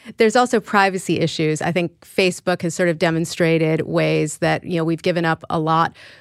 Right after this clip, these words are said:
for the convenience of being able to use technology freely, openly.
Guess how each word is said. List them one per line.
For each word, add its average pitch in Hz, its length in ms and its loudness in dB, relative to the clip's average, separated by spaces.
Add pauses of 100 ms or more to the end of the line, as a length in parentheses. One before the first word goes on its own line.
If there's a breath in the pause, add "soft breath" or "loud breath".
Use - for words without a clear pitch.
(100)
for 180 260 0
the 160 80 -2
convenience 175 560 2
of 151 160 -4
being 175 220 2
able 156 360 2
to 156 500 0 (140)
use 214 240 2
technology 156 800 0
freely, 156 680 0
openly. 151 520 0